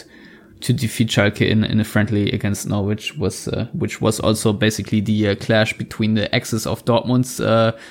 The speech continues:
former under twenty-three coaches, Dave Wagner and, uh, Mister Farke.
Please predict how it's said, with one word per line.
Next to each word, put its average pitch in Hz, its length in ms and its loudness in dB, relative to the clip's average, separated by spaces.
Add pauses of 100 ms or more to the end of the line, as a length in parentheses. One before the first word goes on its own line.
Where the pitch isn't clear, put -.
(200)
former 143 440 4
under 143 180 2
twenty-three 147 600 2
coaches, 127 480 2
Dave 117 280 2
Wagner 117 480 2
and, 107 360 -2
uh, 104 640 0
Mister 110 400 0
Farke. 117 500 0